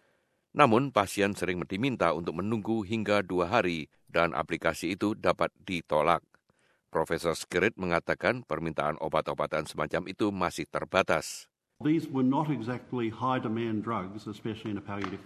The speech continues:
Speaker 2: care situation.
Speaker 1: Perubahan undang-undang tersebut berarti ada dua obat yang sebelumnya dapat diakses, sekarang tidak lagi bisa diakses oleh pasien yang sakit parah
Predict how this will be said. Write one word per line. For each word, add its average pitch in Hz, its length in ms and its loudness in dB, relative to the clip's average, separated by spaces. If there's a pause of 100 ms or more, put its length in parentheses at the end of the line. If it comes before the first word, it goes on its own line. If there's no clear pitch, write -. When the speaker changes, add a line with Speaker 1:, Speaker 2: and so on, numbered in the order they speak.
Speaker 2:
care 98 80 -8
situation. 101 560 -10 (560)
Speaker 1:
Perubahan 147 400 4
undang-undang 123 560 4
tersebut 107 400 0
berarti 82 480 0
ada 87 160 -2
dua 101 320 2
obat 82 240 2
yang 80 160 -4
sebelumnya 87 480 -2
dapat 82 320 -4
diakses, 95 480 0 (160)
sekarang 98 480 0
tidak 135 320 0
lagi 92 320 -2
bisa 85 400 2 (160)
diakses 82 480 0
oleh 82 160 0
pasien 76 400 -2
yang 69 80 -4
sakit - 320 -12
parah 101 400 4